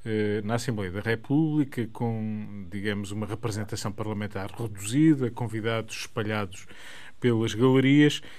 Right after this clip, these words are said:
E, e não mais do que isso, é uma sucessão de discursos, como, eh, costuma acontecer. Eh, discursará o Presidente da República, o Presidente da Assembleia da República,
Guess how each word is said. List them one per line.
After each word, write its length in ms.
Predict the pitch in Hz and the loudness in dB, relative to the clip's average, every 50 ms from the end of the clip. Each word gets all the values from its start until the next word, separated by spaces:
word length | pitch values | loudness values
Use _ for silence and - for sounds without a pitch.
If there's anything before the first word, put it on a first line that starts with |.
| - - - - | -12 -12 -4 0
E, 280 | 135 139 151 - 151 143 | 2 2 2 2 2 4
e 20 | |
não 140 | 135 143 131 | 4 6 8
mais 180 | 131 131 131 | 8 6 6
do 100 | 117 120 | 6 2
que 140 | 117 - - | 0 -2 -2
isso, 180 | 117 - - - | -2 -2 -2 -2
é 40 | 107 | -2
uma 160 | 107 110 107 | -2 -4 -4
sucessão 520 | - - 117 107 - - - - 127 120 | -4 -6 -6 -6 -4 -4 -2 0 0 0
de 200 | 113 107 123 123 | 0 -2 -4 -4
discursos, 560 | 123 - - - - - 185 214 - - - | -4 -8 -10 -6 -2 -2 -2 -2 -2 -6 -12
como, 500 | - - 143 120 110 104 104 101 101 110 113 | -10 -6 -4 -4 -2 -2 -4 -4 -6 -6 -8
eh, 140 | 104 104 98 - | -8 -8 -10 -10
costuma 320 | - - - - 107 107 | -12 -10 -8 -4 -4 -4
acontecer. 640 | 107 104 - 127 123 - - - 147 185 208 190 170 | -4 -4 -4 -6 -6 -6 -2 0 2 4 4 4 2
Eh, 200 | 156 131 117 110 104 | 2 0 0 -2 -4
discursará 640 | - - - - - - - 117 104 107 107 104 101 | -8 -10 -12 -14 -12 -10 -8 -4 -4 -2 -2 -2 -4
o 100 | 101 95 | -6 -8
Presidente 320 | - - - 104 95 95 | -10 -10 -8 -8 -8 -8
da 80 | - 104 | -8 -2
República, 720 | 101 117 117 120 - 160 190 190 175 156 131 - - 107 | -2 -2 -2 0 0 0 0 2 0 0 -2 -4 -6 -8
o 40 | |
Presidente 240 | 104 - - 98 92 | -10 -8 -10 -8 -8
da 60 | - | -8
Assembleia 320 | 104 - - 110 110 110 107 | -8 -6 -6 -4 -4 -4 -2
da 100 | 104 113 | -2 -2
República, 640 | 113 117 - - 160 160 156 151 - - 135 127 | -2 -2 -2 -2 0 0 0 0 0 0 -2 -2